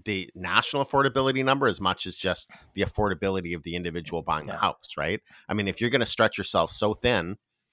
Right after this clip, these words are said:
Speaker 1: that it's, you're gonna ruin your life with stress and do nothing but work and still not be able to make your payment if rates go up another, you know, hundred basis points,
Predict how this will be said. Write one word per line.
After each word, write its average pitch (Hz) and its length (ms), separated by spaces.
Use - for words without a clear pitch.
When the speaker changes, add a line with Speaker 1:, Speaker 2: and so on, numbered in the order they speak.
Speaker 1:
that 98 120
it's, - 200
you're 95 120
gonna 90 160
ruin 101 280
your 98 100
life 95 240
with 90 80
stress 92 460
and 87 80
do 87 100
nothing 87 320
but 82 160
work 90 300
and 90 100
still 98 420
not 90 280
be 95 80
able 90 160
to 87 80
make 90 240
your 80 80
payment 90 500
if 87 320
rates 95 280
go 87 180
up 85 160
another, 82 500
you 90 80
know, 82 100
hundred 82 260
basis 110 340
points, - 600